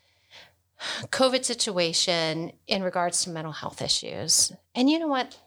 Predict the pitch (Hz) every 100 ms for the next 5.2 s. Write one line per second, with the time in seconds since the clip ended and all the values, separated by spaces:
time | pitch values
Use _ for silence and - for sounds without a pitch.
0 | - 220 220 202 - - 208 185 - 160
1 | 160 - 175 175 180 - - - - -
2 | 415 453 339 - - 185 185 175 170 175
3 | 170 - 180 196 202 - 175 415 - -
4 | 359 339 302 - 233 233 202 202 - 202
5 | 185 185